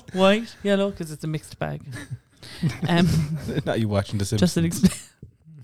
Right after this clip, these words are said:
Speaker 1: <laughs> That was a good one. I like that. Another thing is, do you know those packets of rice that you can just put in the microwave?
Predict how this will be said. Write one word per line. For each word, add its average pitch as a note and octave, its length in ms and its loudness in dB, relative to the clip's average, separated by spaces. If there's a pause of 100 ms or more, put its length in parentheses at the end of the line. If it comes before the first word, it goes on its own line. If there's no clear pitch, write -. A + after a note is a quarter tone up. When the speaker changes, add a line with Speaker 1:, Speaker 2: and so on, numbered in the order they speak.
(100)
Speaker 1:
<laughs> - 1800 -12
That D#3+ 80 -2
was E3 100 -4
a - 40 -10
good E3 160 -6
one. D#3+ 120 -6
I D#3+ 60 -2
like E3+ 240 -6
that. - 180 -6 (1300)
Another G3+ 300 6
thing F3+ 300 2
is, D#3+ 220 -2 (120)
do F3+ 100 -2
you G3 60 4
know G#3+ 60 4
those A#3+ 160 4
packets A#3+ 400 0
of F#3 80 2
rice G3 260 2
that D#3+ 100 -4
you E3+ 80 4
can E3 80 2
just D#3+ 160 0
put F3+ 120 0
in E3 100 4
the E3 60 4
microwave? E3 640 -2